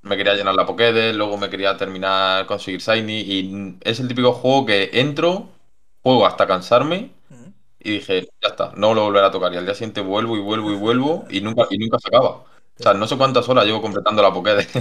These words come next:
Speaker 1: <laughs>
Speaker 2: <laughs> Eso me pasa a mí igual. Pues mira, ya que aprovecho, no, no pensaba sacar el tema, pero ya que lo dices, te, lo, lo comento. Estamos organizando, bueno, o bueno, tenemos un grupo y demás que hacemos torneos, o sea que si más adelante te apetece participar en alguno, tú dímelo y,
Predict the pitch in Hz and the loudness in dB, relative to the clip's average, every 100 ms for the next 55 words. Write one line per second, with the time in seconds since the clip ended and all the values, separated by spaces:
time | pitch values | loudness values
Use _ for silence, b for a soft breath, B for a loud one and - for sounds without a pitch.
0 | - 151 - 160 139 156 131 - - 202 | -6 -8 -8 -14 -18 -20 -20 -20 -20 -20
1 | 226 151 117 117 113 113 107 101 104 110 | -20 -18 -14 -14 -16 -18 -18 -18 -18 -18
2 | - 127 131 170 123 127 135 151 120 110 | -18 -16 -12 -12 -12 -14 -16 -16 -18 -18
3 | 117 - 127 143 135 143 135 131 131 127 | -18 -16 -16 -14 -12 -12 -12 -14 -16 -16
4 | 131 180 135 117 117 117 156 143 120 110 | -16 -16 -14 -12 -12 -14 -16 -16 -16 -16
5 | 107 92 107 117 156 123 120 - 127 151 | -18 -18 -20 -20 -18 -18 -18 -20 -20 -18
6 | 156 131 131 139 131 127 123 117 117 - | -18 -18 -20 -20 -16 -12 -10 -12 -16 -20
7 | 90 - 110 117 107 - 101 - 123 127 | -20 -20 -20 -20 -20 -20 -20 -20 -18 -16
8 | 139 127 143 170 107 113 117 101 110 220 | -14 -14 -14 -18 -20 -20 -20 -20 -20 -20
9 | - - - 80 80 90 113 117 113 113 | -20 -20 -20 -20 -20 -20 -20 -20 -20 -20
10 | 107 107 117 107 113 104 107 104 110 170 | -20 -20 -20 -20 -20 -20 -20 -18 -16 -16
11 | 135 113 104 127 117 113 101 101 - | -18 -18 -18 -18 -18 -20 -20 -20 -20